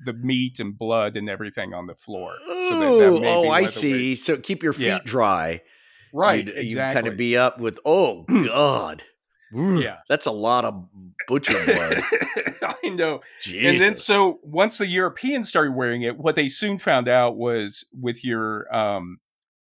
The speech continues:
Speaker 1: with your high heel would get stuck in the mud a lot. So, you know,
Speaker 2: Huh.
Speaker 1: with, as you were
Speaker 2: Right.
Speaker 1: walking in it.
Speaker 2: Right.
Speaker 1: And so they ca-,
Speaker 2: Yeah.
Speaker 1: so
Speaker 2: Wh-,
Speaker 1: what they
Speaker 2: tell
Speaker 1: came up
Speaker 2: anybody who wears st-, stilettos at a party and it's
Speaker 1: <laughs>
Speaker 2: outdoors
Speaker 1: Yeah.
Speaker 2: knows that.
Speaker 1: Yeah,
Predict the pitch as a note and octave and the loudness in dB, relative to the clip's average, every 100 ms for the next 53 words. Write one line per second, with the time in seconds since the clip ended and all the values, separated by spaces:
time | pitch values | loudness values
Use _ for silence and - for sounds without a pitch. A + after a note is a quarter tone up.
0 | _ _ B2+ B2+ A2+ G#2+ - D#3 D3+ C3 | _ _ -8 -6 -4 -6 -2 0 0 -2
1 | G#3 A#3 B2 G#2 G#2 - B2+ B2+ C3 C#3 | -6 -4 -4 -4 -8 -12 -10 -8 -8 -4
2 | - - E3 D#3+ C3+ A#2 B2 A#2+ G2+ F2 | -4 -2 0 0 -2 0 0 0 -2 -6
3 | E2+ - - _ _ _ _ _ _ _ | -10 -12 -20 _ _ _ _ _ _ _
4 | _ - - - - C#3 B2 E2+ G2 - | _ -18 -16 -16 -4 0 0 -2 -8 -12
5 | B2 B2 B2 B2 C3 A#2 G#2 G#2+ A2+ A#2+ | -14 -6 -2 -2 -2 -2 0 2 0 -2
6 | G2 E2+ E2+ - _ _ _ _ F#2+ G#2+ | -8 -12 -20 -20 _ _ _ _ -6 -2
7 | C#3+ D3 F3 F#3 F#3 F#2 A2+ A#2+ F2+ - | -2 -2 0 0 -2 -4 -6 -8 -4 0
8 | E3+ G3+ A3 G3 F#3+ F3+ F3+ F3+ F#3 F3 | 2 4 4 2 2 4 6 6 4 0
9 | F3+ G#3 A3 G#3+ G3+ F#3+ F#3+ F3 - - | -2 0 0 0 0 2 2 0 -4 -6
10 | F3 E3 D3+ - D#3 E3 A#3 C#3+ F#2+ F2+ | -4 -4 -2 0 2 4 4 2 -2 -6
11 | - A2+ - E3 A#3 F3 F#3 C4 A3 G3 | -8 -8 -2 4 4 4 0 0 0 2
12 | C#3 C#3+ D3+ G3 F3 A2 G3+ E3 G#2+ F#2 | 2 2 4 6 6 4 0 0 -2 -4
13 | A#2+ D#3 G#2 F2 C#3+ B2+ G2+ | -2 0 0 -6 -4 -2 -4